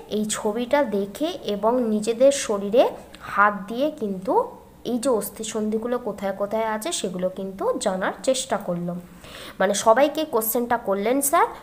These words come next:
সবাই কিন্তু এইভাবে একটু জানার চেষ্টা করে স্যারকে উত্তরটা বলতে চাইলো। রঞ্জন বলল, "এত হাড়, এদের আলাদা আলাদা নাম নেই কেন?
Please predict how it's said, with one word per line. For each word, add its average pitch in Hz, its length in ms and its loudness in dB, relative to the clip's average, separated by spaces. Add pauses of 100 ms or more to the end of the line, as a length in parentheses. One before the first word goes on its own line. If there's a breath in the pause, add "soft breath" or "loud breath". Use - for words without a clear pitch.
সবাই 196 460 0
কিন্তু 220 200 -2 (100)
এইভাবে 196 400 0
একটু 196 200 -2
জানার 208 420 0
চেষ্টা 185 360 -4
করে 277 220 -2
স্যারকে 220 440 -2 (380)
উত্তরটা 190 500 0
বলতে 233 340 2
চাইলো। 180 420 -2 (1000 loud breath)
রঞ্জন 330 520 8
বলল, 294 300 4 (320)
"এত 202 300 0
হাড়, 285 400 8 (180)
এদের 220 300 2 (120)
আলাদা 196 340 0
আলাদা 220 280 0
নাম 214 320 2
নেই 208 220 0
কেন? 277 240 2